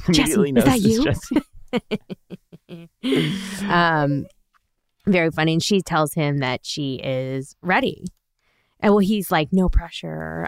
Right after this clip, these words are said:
Speaker 1: I'm gonna be ready whenever you're ready." And she's like, "I'm ready."
Speaker 2: How do you feel about watching Groff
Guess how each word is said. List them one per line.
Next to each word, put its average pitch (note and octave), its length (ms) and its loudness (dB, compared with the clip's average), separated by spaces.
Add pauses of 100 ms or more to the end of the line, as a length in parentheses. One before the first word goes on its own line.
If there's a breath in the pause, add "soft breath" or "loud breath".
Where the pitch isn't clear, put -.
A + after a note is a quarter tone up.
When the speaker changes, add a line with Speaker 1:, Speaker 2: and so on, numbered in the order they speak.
Speaker 1:
I'm F3 200 -2
gonna E3+ 120 -2
be D#3+ 140 -6
ready D#3+ 200 -8
whenever F3+ 360 -6
you're F3+ 240 -6
ready." D#3 340 -8
And D3+ 100 -12
she's - 180 -14
like, - 100 -6
"I'm D4+ 140 2
ready." D4 340 2 (480)
Speaker 2:
How D3 140 2
do F#3 80 0
you G#3 80 0
feel E3 300 2
about C#3+ 220 0
watching G#2+ 380 -2
Groff G2 420 -2